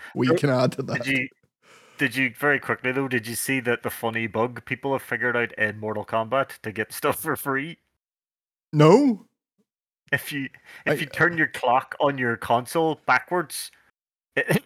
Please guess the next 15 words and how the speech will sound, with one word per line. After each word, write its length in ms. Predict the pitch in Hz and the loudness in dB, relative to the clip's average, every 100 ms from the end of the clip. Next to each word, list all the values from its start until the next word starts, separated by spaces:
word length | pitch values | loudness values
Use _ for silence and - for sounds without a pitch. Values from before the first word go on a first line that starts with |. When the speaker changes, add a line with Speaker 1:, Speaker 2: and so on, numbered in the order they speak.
| - | -2
Speaker 2:
it 180 | 147 - | -4 -2
unlocks 500 | 151 143 151 170 - | -2 4 4 2 -2
things 480 | - 208 233 196 - _ _ | 0 0 -2 -10 -14 _ _
for 160 | - 220 | -2 0
you. 160 | 226 247 | 2 0
<laughs> 40 | - - - _ _ _ _ _ | -2 -20 -20 _ _ _ _ _
Speaker 1:
Like 200 | - 160 | 0 0
things 340 | - 165 165 147 | 6 6 6 4
that 160 | 170 | 0
you 80 | 139 | -2
should 220 | 131 160 | 6 6
be 80 | 147 | 6
paying 340 | 135 135 190 240 | 2 2 2 2
for? 340 | 339 277 151 _ _ | 2 0 -2 _ _
Speaker 2:
Like 80 | - | -8